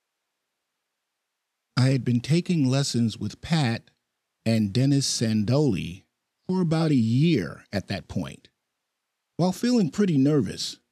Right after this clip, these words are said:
I knew this is exactly why I picked up the guitar, and I need to find a way to keep doing this the rest of my life. Larry learned the music from countless hours of practice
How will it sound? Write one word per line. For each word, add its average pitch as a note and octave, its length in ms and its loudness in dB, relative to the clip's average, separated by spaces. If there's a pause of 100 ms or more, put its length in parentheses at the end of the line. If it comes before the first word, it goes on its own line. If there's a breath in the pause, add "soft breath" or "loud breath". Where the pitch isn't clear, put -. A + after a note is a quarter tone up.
(280)
I D3 100 2
knew F#3 340 4
this E3 200 2
is C#3+ 160 -6
exactly B2 1000 0
why A2+ 380 -2
I G#2+ 100 -4
picked C3 340 -4
up A#2+ 160 -8
the - 80 -10
guitar, G2+ 600 -6 (920)
and D#3 140 2
I G3+ 60 2
need F#3+ 240 4
to D#3 80 -2
find B2 560 0 (160)
a C3+ 40 0
way G2 360 -2
to - 120 -8
keep G#2+ 440 -6
doing A2 320 -2
this E2 420 -8 (540)
the G2 80 0
rest - 320 -6
of G2 80 -4
my G#2 140 -2
life. A2+ 500 -4 (1900)
Larry G3 320 2
learned F3+ 260 2
the E3+ 80 2
music B2+ 420 2
from G#2 280 -4
countless D3+ 500 -2
hours B2 380 0
of D3 140 -4
practice F#2+ 680 -6